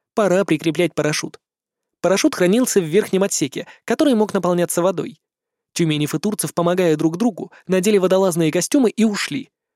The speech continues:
Савич уселся возле аппаратов управления, закурил трубочку и задумался,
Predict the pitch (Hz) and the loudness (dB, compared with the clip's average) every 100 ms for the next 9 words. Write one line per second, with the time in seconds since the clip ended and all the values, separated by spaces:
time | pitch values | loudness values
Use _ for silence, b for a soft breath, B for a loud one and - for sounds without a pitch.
0 | _ _ _ - - 170 220 - - 170 | _ _ _ -6 0 2 2 -2 -2 -2
1 | - 277 240 214 190 180 180 220 214 180 | 2 2 2 2 2 0 0 0 0 -2
2 | 160 139 131 175 254 247 _ _ - 190 | 0 -2 0 0 0 -2 _ _ -2 0
3 | 202 202 180 - 269 175 - - - 202 | 0 0 0 2 2 2 -2 -10 -8 -4
4 | 190 185 175 135 - - 147 | -2 0 -2 -4 -8 -8 -10